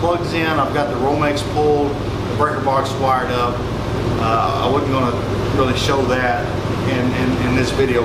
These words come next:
'cause it's not really R V related, so to speak, and it's pretty boring. Well, you can buy this in all different kinds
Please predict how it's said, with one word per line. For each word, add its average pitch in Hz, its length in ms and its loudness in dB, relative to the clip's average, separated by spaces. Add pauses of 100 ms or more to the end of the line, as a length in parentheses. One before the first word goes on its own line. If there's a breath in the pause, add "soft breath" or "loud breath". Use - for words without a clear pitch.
'cause 120 160 0
it's 123 140 0
not 123 240 0
really 123 160 2
R 123 220 2
V 123 80 0
related, 117 420 0
so 120 160 0
to 104 60 0
speak, 127 240 0
and 117 400 -2
it's 143 120 0
pretty 131 240 0
boring. 123 300 0 (400)
Well, 151 160 0
you 165 80 2
can 151 180 -2
buy 156 300 2
this 143 160 -4
in 127 80 -4
all 143 240 0
different - 340 -2
kinds 143 520 -2